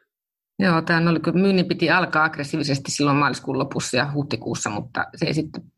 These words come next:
Kömmillä ollut mitään myydä, kun oltiin valmistauduttu nimenomaan valve-, tota noin,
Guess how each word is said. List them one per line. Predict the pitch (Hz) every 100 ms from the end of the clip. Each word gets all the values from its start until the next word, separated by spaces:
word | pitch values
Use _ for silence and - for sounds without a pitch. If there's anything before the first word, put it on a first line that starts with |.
| _ _ _ _ -
Kömmillä | 151 147
ollut | 147 147
mitään | 147 151
myydä, | 156 147 143
kun | - -
oltiin | - 143
valmistauduttu | 143 143 - 147 143 160
nimenomaan | 160 131 123 131
valve-, | 113 - -
tota | - - 135
noin, | 131 113